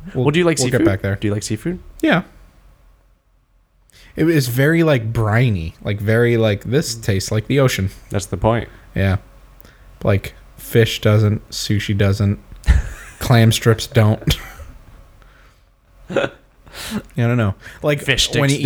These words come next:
Speaker 2: don't.
Speaker 1: when you eat
Speaker 2: <laughs>
Speaker 1: grilled clams, you put lemon and cocktail sauce on it, it doesn't taste like the ocean. Like, there's a l-, bit of that, but, like, this pizza was like, boom, ocean and garlic. <laughs>
Speaker 2: Yeah.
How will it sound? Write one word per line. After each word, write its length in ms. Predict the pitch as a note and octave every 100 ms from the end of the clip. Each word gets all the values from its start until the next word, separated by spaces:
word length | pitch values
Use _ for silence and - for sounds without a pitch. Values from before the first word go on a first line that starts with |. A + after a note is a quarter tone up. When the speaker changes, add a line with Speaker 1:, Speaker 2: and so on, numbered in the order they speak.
| A#2
Speaker 2:
don't. 260 | A#2 A#2+
Speaker 1:
when 180 | - D3
you 60 | D3
eat 180 | C#3+ C#3+
Speaker 2:
<laughs> 60 | C3
Speaker 1:
grilled 420 | C3 C3+ B2+ C3
clams, 600 | - B2+ C3 A#2 A#2 B2
you 80 | G#2+
put 420 | B2+ - - A#2+
lemon 380 | A2+ A#2 A#2+ A#2
and 120 | G#2+
cocktail 360 | A#2+ B2 B2 A2
sauce 300 | G#2+ G#2 A2
on 160 | G#2
it, 40 | A#2
it 140 | G2+
doesn't 260 | G#2+ G#2+ G2
taste 200 | G#2 G2+
like 140 | G2+
the 140 | G2
ocean. 360 | G2 G2+ A2 B2+ - - - - - - -
Like, 100 | A#2
there's 180 | A2+ A2
a 40 |
l-, 160 | G2+ G2
bit 360 | G#2 A2+ B2+
of 120 | C3+ G#2
that, 280 | F#2 G2 -
but, 80 |
like, 280 | G#2+ G#2 F#2+
this 140 | G#2+ -
pizza 360 | - B2+ A2+
was 120 | G2
like, 200 | F#2+ F2+ - - - - -
boom, 340 | B3 C#4 B2+ A2
ocean 340 | D3+ D3 D3+
and 120 | C3+ B2
garlic. 440 | A2+ G2 F#2+ -
<laughs> 760 | - - - - - _ - -
Speaker 2:
Yeah. 280 | G2+ F#2+